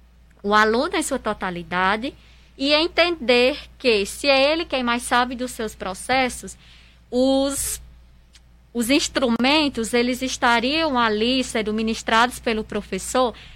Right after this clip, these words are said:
como uma possibilidade para o aluno e não como algo determinado.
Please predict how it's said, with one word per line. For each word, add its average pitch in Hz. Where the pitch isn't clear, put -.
como 254
uma 240
possibilidade 277
para 233
o 233
aluno 233
e 240
não 233
como 254
algo 254
determinado. 254